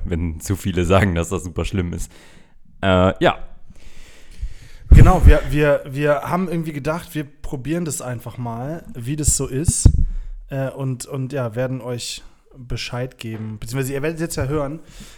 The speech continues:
Speaker 2: Ähm, und dann erzählen wir direkt mal, wo wir heute waren. Beziehungsweise wir, wir sind ja jetzt gleich am Essen. Wir haben uns Essen geholt bei Magic John's.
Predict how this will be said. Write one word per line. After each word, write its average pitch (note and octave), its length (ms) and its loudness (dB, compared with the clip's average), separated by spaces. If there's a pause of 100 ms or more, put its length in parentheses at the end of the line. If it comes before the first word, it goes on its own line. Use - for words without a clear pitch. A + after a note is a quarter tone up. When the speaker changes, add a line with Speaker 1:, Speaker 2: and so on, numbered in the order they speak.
(160)
Speaker 2:
Ähm, B2+ 320 -10 (220)
und C3+ 280 -4
dann C#3 400 -8
erzählen F#3 340 -8
wir F3+ 100 -4
direkt D#3 280 -6
mal, C#3+ 140 -6
wo E3 140 -8
wir D#3+ 100 -6
heute D3 240 -6
waren. C#3+ 220 -6
Beziehungsweise C3 500 -10
wir, C3 260 -6
wir B2+ 140 -8
sind C#3 240 -10
ja D#3+ 80 -4
jetzt C#3 200 -6
gleich C#3+ 200 -6
am C3+ 100 -8
Essen. C3+ 440 -12 (340)
Wir B2+ 160 -8
haben D#3 300 -8
uns C3 160 -12
Essen D3 320 -10
geholt C3 480 -8
bei B2+ 320 -8 (480)
Magic C#3+ 500 -10
John's. A#2+ 640 -12